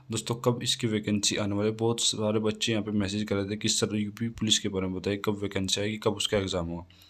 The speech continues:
दोस्तों, अभी तक उसकी कोई न्यूज़ हमें नहीं मिली थी। आज थोड़ा बहुत पता लगा है, न्यूज़ मिली है,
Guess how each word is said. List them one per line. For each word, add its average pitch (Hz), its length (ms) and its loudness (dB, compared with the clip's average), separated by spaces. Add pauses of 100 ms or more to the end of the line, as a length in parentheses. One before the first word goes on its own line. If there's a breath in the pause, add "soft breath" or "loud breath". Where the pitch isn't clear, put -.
(300 loud breath)
दोस्तों, 127 480 -2
अभी 120 220 4
तक 139 240 4
उसकी 135 560 0 (220)
कोई 123 540 4
न्यूज़ 117 400 4
हमें 110 400 4
नहीं 107 180 4
मिली 101 240 2
थी। 123 200 -8 (640 loud breath)
आज 131 500 4 (120)
थोड़ा 117 160 4
बहुत 113 320 -2 (540)
पता 113 200 2
लगा 104 280 4
है, 120 60 6
न्यूज़ 113 260 2
मिली 104 280 2
है, 120 380 -2